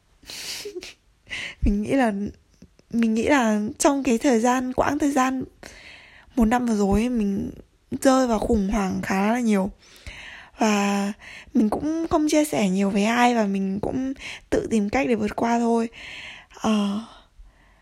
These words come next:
cái khủng hoảng gần đây nhất của mình thì nó,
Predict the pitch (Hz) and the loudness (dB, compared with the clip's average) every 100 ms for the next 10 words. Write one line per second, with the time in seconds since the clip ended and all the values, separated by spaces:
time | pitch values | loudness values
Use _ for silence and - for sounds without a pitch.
0 | _ _ _ _ _ _ _ _ _ _ | _ _ _ _ _ _ _ _ _ _
1 | _ 220 208 214 262 302 339 220 208 233 | _ 2 2 2 2 2 2 2 2 0
2 | 226 233 233 262 262 311 233 196 190 190 | -2 2 4 2 2 0 0 -2 -2 -2
3 | 196 196 208 196 190 190 208 | -2 -2 -2 -2 0 -2 -4